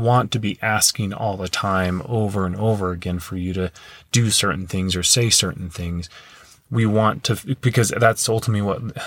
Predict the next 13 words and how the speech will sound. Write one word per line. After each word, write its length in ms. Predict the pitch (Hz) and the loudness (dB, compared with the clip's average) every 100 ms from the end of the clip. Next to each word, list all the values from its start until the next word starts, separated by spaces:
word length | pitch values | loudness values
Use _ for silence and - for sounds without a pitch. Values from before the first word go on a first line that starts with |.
| - | -10
helps 320 | - 127 - 120 | 0 2 2 -2
me 100 | 101 | -2
feel 300 | - 104 98 | -2 -2 4
loved 380 | 104 123 117 | 4 4 0
and 100 | 107 | -4
important, 560 | 101 104 156 156 92 95 | -4 -4 -2 -2 -2 -2
is 140 | 90 | 0
that 180 | - 110 - - _ | 0 -2 -4 -20 _
you're 200 | 120 117 | 0 2
anticipating 960 | 120 - 208 - - 98 82 64 73 - - - - | 2 2 2 2 -2 -6 -8 -10 -12 -14 -20 -16 -4
my 240 | 98 87 | -2 -2
needs. 440 | 73 69 - - - - _ | -4 -10 -10 -10 -10 -18 _
You, 680 | 101 107 107 110 110 110 | -2 0 2 2 0 -2